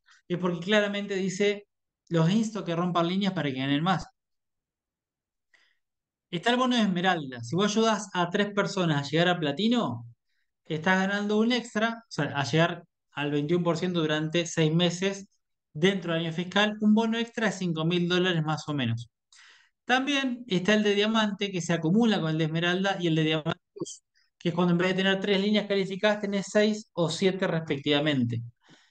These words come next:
Estos son anuales y se pagan todo a fin de año fiscal. O sea, en estos meses, septiembre, octubre, noviembre, es cuando Amway empieza a pagar estos bonos anuales de acuerdo al desempeño de cada uno del año pasado.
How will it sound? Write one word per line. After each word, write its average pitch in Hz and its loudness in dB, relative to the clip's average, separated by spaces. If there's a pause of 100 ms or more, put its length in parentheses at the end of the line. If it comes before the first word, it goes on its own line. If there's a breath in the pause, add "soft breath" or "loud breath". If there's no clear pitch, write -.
(120 soft breath)
Estos 226 -2
son 247 4
anuales 240 2
y 214 0
se 196 -2
pagan 202 -2
todo 202 2
a 180 0
fin 170 -2
de 165 2
año 170 2
fiscal. 143 0
O - -20
sea, 160 0
en 170 4
estos 196 2
meses, 214 0
septiembre, 165 0
octubre, 180 2
noviembre, 190 0
es 170 -6
cuando 165 0
Amway 170 0
empieza 156 -2
a 160 0
pagar 156 0
estos 156 -4
bonos 147 0
anuales 151 -2 (300 loud breath)
de 151 -2
acuerdo 175 2
al 165 0
desempeño 165 0
de 151 -2
cada 151 2
uno 175 -2
del 143 0
año 139 0
pasado. 120 -4